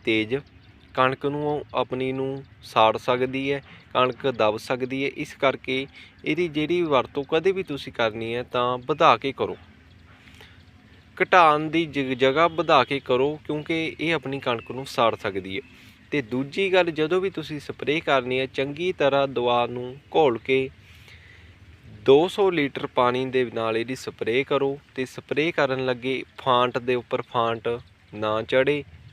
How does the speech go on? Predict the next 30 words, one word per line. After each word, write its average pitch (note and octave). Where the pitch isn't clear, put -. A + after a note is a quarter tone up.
ਤੇ B2+
ਡਬਲ B2+
ਸਪਰੇਅ C3+
ਕਣਕ A#2
ਦੇ A2
ਉੱਤੇ A2
ਨਾ G#2+
ਵੱਜੇ। F2+
ਤੇ D3+
ਅਗਲੀ G3+
ਗੱਲ, B2+
ਜਿਹੜੀ D3+
ਜ਼ਮੀਨ B2+
ਹੈ, G2+
ਪਹਿਲਾ D#3
ਪਾਣੀ C#3+
ਲਾਉਣ C3
ਤੋਂ C3
ਬਾਅਦ C#3+
ਜਦੋਂ B2
ਵੀ D#3
ਆਪਾਂ B2
ਸਪਰੇਅ B2
ਕਰਨੀ G#2
ਹੈ, G#2+
ਜਿਹੜੀ D#3+
ਇਸ D#3+
ਦਵਾਈ C#3+
ਦਾ C#3
ਜਿਹੜਾ D#3